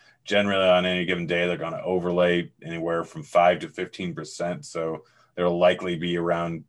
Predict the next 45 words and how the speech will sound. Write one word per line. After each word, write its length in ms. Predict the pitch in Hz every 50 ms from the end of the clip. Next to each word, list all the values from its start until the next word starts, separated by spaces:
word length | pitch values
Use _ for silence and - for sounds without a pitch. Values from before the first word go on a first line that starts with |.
| _ -
two 360 | - - - - - 101 95
thousand 480 | 85 - 95 90 90 90 87 - 90 85
to 80 | 80 80
twenty-one 500 | - - - 90 87 87 87 87 85 82
hundred 360 | 82 85 85 82 82 82 82
entries 440 | 85 87 85 - 90 85 85 82 82
in 60 | 82
the 80 | 80 76
contest. 680 | - 92 92 95 95 95 101 98 92 90 - - - _ _ _ _ _ _ _
So 320 | _ - - 101 95 92 92
it's 160 | 92 - -
definitely 500 | - 104 104 104 - 98 92 90 82 - - _ -
paying 360 | - - - - - 87 85
you 280 | 85 85 82 80 78 73 _ _ _ _ _ -
overlay 640 | - 90 95 90 156 - 80 80 76 76 78 73 - _ _ _ _ _
in 160 | - 80 80 80
this 200 | 80 80 - -
spot, 260 | - - 82 82 82
and 100 | 80 80
it's 140 | 78 73 -
definitely 340 | 87 87 - - 87 85
a 60 | 80 73
positive 440 | - 87 82 82 78 85 76 73
E 200 | 73 73 87 90
V 100 | 87 85
move. 320 | 82 87 92 92 85 - - - - - - _ -
Plus, 320 | - 175 196 185 147 - - - -
I've 220 | 104 120 123 107
been 140 | 110 110 104
doing 220 | 107 107 104 95
so 200 | 92 - 107 92
terrible 580 | - - - - 131 131 127 107 90 87 87 82
at 140 | 80 80 82
it 100 | 80 -
lately 400 | - 78 73 73 85 92 95 - _ _ _ _ _ _ _ -
that 200 | 107 107 101 90
there's 240 | 101 101 98 92
even 220 | 107 101 98 101 98
more 640 | 98 98 98 95 98 104 113 120 131 127 113 95 82
reverse 560 | 76 85 87 90 78 90 90 87 87 - -
rake 280 | 87 87 85 85 73
'cause 160 | - - 90 87
I'm 260 | 92 98 107 104 104
paying 360 | - 104 98 98 92 78 73
it. 140 | 71 -